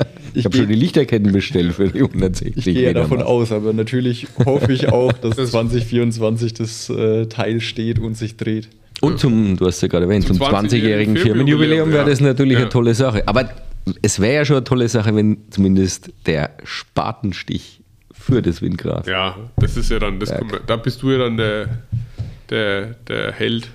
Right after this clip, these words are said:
Speaker 3: Wir können ja
Speaker 2: Der
Speaker 3: auch,
Speaker 2: Held.
Speaker 3: auch nicht viel, viel machen, ne? <laughs> Auch wenn wir nur ein Loch gemeinsam buddeln.
Speaker 2: Ja, vielleicht
Speaker 3: Nee,
Speaker 2: können wir da
Speaker 3: das
Speaker 2: mal was anderes machen.
Speaker 3: Aber da muss man auch sagen, also
Speaker 2: Fallschirmsprung.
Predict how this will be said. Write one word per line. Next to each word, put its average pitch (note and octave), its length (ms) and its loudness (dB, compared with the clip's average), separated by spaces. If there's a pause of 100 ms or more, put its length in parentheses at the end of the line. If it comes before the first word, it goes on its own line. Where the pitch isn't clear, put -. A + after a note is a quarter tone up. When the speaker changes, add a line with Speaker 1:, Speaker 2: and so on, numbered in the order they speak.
(180)
Speaker 3:
Wir A#2 100 -12
können G#2+ 180 -6
ja G2+ 120 -2
Speaker 2:
Der F#2+ 100 2
Speaker 3:
auch, F2 40 -2
Speaker 2:
Held. G2 280 0
Speaker 3:
auch A2 140 -4
nicht C#3+ 200 -2
viel, C3+ 220 -6
viel B2+ 220 -8
machen, B2+ 360 -6
ne? C3 160 -6 (240)
<laughs> B2+ 540 2
Auch C#3 160 2
wenn B2+ 120 -2
wir B2+ 100 2
nur A#2+ 400 -4
ein B2 120 0
Loch A#2+ 220 -2
gemeinsam A#2+ 460 -2
buddeln. B2 320 -4 (840)
Speaker 2:
Ja, G2 80 2
vielleicht - 60 0 (100)
Speaker 3:
Nee, D3+ 60 -4
Speaker 2:
können A2 100 2
wir G#2+ 60 4
da G#2+ 60 4
Speaker 3:
das G2+ 60 0
Speaker 2:
mal G2 100 2
was F#2 120 2
anderes G#2 280 2
machen. F#2 80 -2
Speaker 3:
Aber C3+ 120 -2
da C#3+ 60 2
muss F#3+ 220 -2
man F3 120 0
auch D3+ 60 -2
sagen, D#3+ 240 -2
also D3 80 -2
Speaker 2:
Fallschirmsprung. A#2 600 0